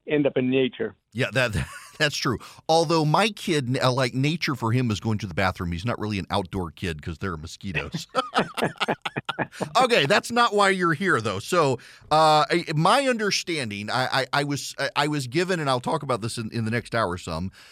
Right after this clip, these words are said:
Speaker 2: uh, there is a Fox News report out that about a hundred members of the Trump administration are going to come out and endorse, uh, Governor DeSantis when he announces later this week,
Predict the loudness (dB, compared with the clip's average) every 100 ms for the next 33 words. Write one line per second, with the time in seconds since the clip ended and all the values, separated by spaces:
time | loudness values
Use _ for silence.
0 | -20 -2 2 2 2 2 2 2 0 0
1 | 2 2 0 -2 -2 0 -2 0 0 2
2 | 2 2 0 -4 -10 -4 -2 0 0 0
3 | -2 -2 -2 -2 -4 -2 0 0 0 -2
4 | -2 -6 -2 -2 -2 -2 -2 -4 -6 -6
5 | -6 -8 -10 -12 -16 _ _ 0 2 2
6 | 0 0 -2 -2 0 2 2 0 -2 -2
7 | 0 2 2 0 -6 -6 -2 0 0 0
8 | 0 0 -2 -2 -2 -4 -6 -6 -4 -2
9 | -2 0 -2 -4 -8 -6 -4 -4 -8 -6
10 | -6 -8